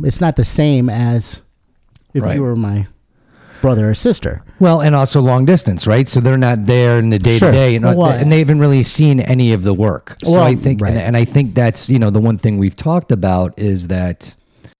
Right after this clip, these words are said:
Speaker 2: we all have to provide for our families, don't get me wrong, but, uh, sometimes one needs to work the inside, and that's the real work.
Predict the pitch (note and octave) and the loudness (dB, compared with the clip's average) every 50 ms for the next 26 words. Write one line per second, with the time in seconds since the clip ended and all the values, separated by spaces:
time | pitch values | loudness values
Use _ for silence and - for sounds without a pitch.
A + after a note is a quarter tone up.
0 | _ _ _ _ _ - - - A2 A2+ A2 A#2 B2 B2+ - - G2 - G2+ F2 | _ _ _ _ _ -20 -16 -8 -4 -2 0 0 0 -2 -2 -4 -4 -4 -2 0
1 | G#2 G2 G2 - - F#2+ F2+ E2 - A2 A2+ G#2 F#2+ E2 - - F#2 E2 - F#2 | 0 0 0 -2 -2 -4 -4 -2 -2 -2 -2 0 -2 -4 -4 -6 -6 -4 -4 -6
2 | E2+ F2 E2+ F2 G2+ G#2 G#2 G2 F2+ E2 F2+ F2+ - _ - - - _ _ _ | -6 -6 -8 -6 -4 -2 -2 -2 -2 -4 -6 -6 -8 _ -14 -16 -16 _ _ _
3 | _ _ - - B2 C3 - B2 A#2 G#2+ G#2 G2+ F2+ - - - - - - - | _ _ -6 -4 -4 0 0 0 2 2 0 0 -2 -4 -8 -14 -20 -20 -20 -20
4 | _ _ - F#2+ G2+ G#2 G2+ G2+ G2+ G2 F2+ - - - F#2+ E2+ F2 F#2+ F#2 E2 | _ _ -6 -2 -2 0 0 0 0 0 -2 -4 -4 -4 -4 -2 -2 -2 -2 -4
5 | - - F2+ F2+ E2 - G2 F#2+ G#2 - - - A#2 A#2 A#2+ A#2+ B2+ B2 B2+ A2+ | -6 -6 -4 -4 -4 -4 -4 -4 -4 -4 -2 -2 0 0 0 0 0 0 -2 -4
6 | - - _ _ _ _ _ _ _ _ _ _ _ _ F#2+ F2+ - - F#2 F#2 | -6 -12 _ _ _ _ _ _ _ _ _ _ _ _ -12 -10 -6 -6 -4 -4
7 | G2 F#2+ F#2+ - - F2 E2 F2+ F2+ E2+ D#2+ C#2 B1 - - - - - | -4 -4 -4 -6 -8 -8 -6 -4 -4 -4 -6 -8 -10 -14 -16 -18 -20 -20